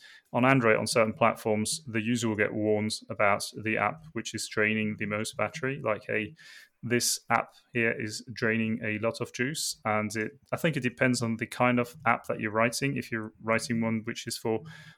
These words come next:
public-facing customers, that's usually a red flag, and you then go back to the drawing board and try to optimize your energy consumption there.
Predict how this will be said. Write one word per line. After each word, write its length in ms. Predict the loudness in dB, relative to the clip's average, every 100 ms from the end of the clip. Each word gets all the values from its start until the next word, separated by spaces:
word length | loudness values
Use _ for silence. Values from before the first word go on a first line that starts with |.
| _
public-facing 680 | 0 0 -2 -2 -2 -2 0
customers, 680 | 2 2 2 2 2 2 -2
that's 340 | 2 2 2 -2
usually 420 | -4 -2 -2 0
a 200 | 0 0
red 260 | 2 0 0
flag, 440 | 0 2 2 -2
and 200 | -6 -8
you 180 | -10 -8
then 220 | -8 -8 -4
go 140 | -4
back 180 | -2 -4
to 120 | -6 -16
the 60 |
drawing 320 | -8 -6 -6
board 260 | -8 -10 -10
and 100 | -12
try 220 | -6 -4
to 160 | -4 -6
optimize 580 | -8 -8 -6 -6 -6 -8
your 280 | -8 -10 _ -2
energy 340 | -2 -4 -10
consumption 600 | -8 -8 -6 -6 -8 -4
there. 220 | -4 -4